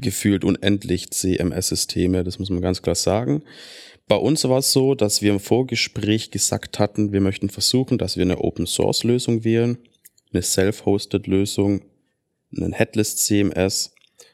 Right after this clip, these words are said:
und dass wir in unserem Fall auch nicht auf einen visuellen Editor setzen, sondern einfach auf eine ganz normale Verwaltung der Daten, unabhängig von der visuellen Darstellung. Und das C M S soll sich schon auch so ein bisschen an Entwickler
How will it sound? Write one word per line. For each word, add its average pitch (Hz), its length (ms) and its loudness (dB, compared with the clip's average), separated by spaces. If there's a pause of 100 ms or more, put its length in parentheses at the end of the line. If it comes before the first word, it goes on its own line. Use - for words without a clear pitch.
(160)
und - 500 0
dass - 240 0
wir 95 100 4
in 92 60 0
unserem 95 440 0
Fall 90 300 0
auch 85 140 0
nicht 101 280 -2
auf - 260 -4
einen 85 220 -2
visuellen 113 460 2
Editor 98 360 -4
setzen, 95 440 -2
sondern 87 320 -2
einfach - 540 -6
auf - 400 -6 (800)
eine - 240 -16
ganz - 220 -2
normale 87 240 2
Verwaltung 85 500 0
der 87 140 -2
Daten, 104 440 0
unabhängig 95 720 -2
von 85 180 0
der 87 120 -2
visuellen 82 360 -2
Darstellung. 117 680 0 (840)
Und 110 160 2
das 110 160 0
C 101 120 2
M 98 80 0
S - 280 0
soll 92 200 2
sich - 160 -2
schon 92 340 0
auch 85 160 0
so - 160 0
ein 87 160 0
bisschen 98 420 0
an 85 140 0
Entwickler 82 520 -6